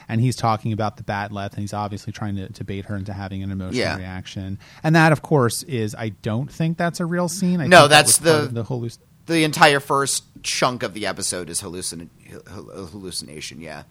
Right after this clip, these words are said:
Speaker 1: Yeah, 'cause, I mean, the episode, I mean, to the episode's credit, I think it does a good job of establishing something that just feels a
Speaker 2: Mm.
Speaker 1: little bit off,
Speaker 2: Mm-hmm.
Speaker 1: right? And, and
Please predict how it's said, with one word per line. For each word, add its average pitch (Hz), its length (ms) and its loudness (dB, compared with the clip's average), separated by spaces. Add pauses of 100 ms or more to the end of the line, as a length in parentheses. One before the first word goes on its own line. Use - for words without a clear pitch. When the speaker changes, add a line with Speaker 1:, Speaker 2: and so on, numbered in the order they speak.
(440)
Speaker 1:
Yeah, 285 300 8
'cause, 240 160 4
I 254 60 4
mean, 262 160 6
the 262 160 2
episode, 233 360 4
I 196 40 2
mean, 190 140 6
to 226 160 0
the 202 160 2
episode's 147 400 -2
credit, 120 360 0
I 117 60 -2
think 139 180 -2
it 110 180 -4
does 120 300 2
a 120 100 -4
good 107 220 0
job 101 320 0
of 95 120 -4
establishing 101 600 -4
something 101 340 -2
that 95 120 -4
just - 220 -8
feels 104 240 -4
a 104 40 -4
Speaker 2:
Mm. 95 120 -6
Speaker 1:
little 98 180 -4
bit 95 220 -8
off, 95 320 -8
Speaker 2:
Mm-hmm. 117 200 -4
Speaker 1:
right? 104 360 -2
And, 110 220 -2
and 113 320 -4